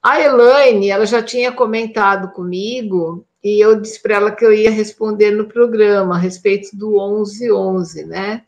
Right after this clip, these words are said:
É, Elaine, eu não sei se eu entendi bem a sua pergunta, mas, por exemplo, é, esses números dobrados, o onze onze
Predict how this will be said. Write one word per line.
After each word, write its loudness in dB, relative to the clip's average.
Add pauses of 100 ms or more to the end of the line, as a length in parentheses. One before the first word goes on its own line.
(760)
É, 4 (460)
Elaine, 4
eu -2
não -2
sei -10
se -10
eu -8
entendi -10
bem 0
a -4
sua 0
pergunta, -6 (680)
mas, 0
por 2
exemplo, -2 (160)
é, 2 (680)
esses 2
números 2
dobrados, 0 (240)
o -6
onze 0
onze -4